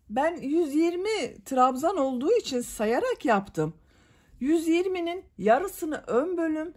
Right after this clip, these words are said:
yarısını arka bölüm için ayırdım. Ön bölüme altmış trabzan ayarladım arkadaşlar. Bakın, arka bölümü saydım ilk önce. Otuz trabzan saydım. Boşluğa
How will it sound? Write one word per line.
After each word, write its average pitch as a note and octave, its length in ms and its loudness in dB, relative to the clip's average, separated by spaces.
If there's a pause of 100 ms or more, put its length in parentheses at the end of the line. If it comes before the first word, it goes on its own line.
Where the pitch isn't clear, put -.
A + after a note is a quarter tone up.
(140)
yarısını F#4 520 -4
arka C#4 340 -2
bölüm B3 240 0
için G#3 240 -2
ayırdım. E3+ 520 0 (400)
Ön A4+ 300 2
bölüme C4+ 480 0 (320)
altmış G#3 360 -4
trabzan A#3+ 500 0
ayarladım G3+ 540 0
arkadaşlar. G3 600 -2
Bakın, A#3+ 260 -4 (420)
arka C#4+ 380 2
bölümü E4 300 0
saydım A#3 480 0
ilk C#4 220 -4
önce. G3 380 2 (420)
Otuz D4 360 0
trabzan D4 580 0
saydım. E4+ 520 0 (680)
Boşluğa A3+ 720 0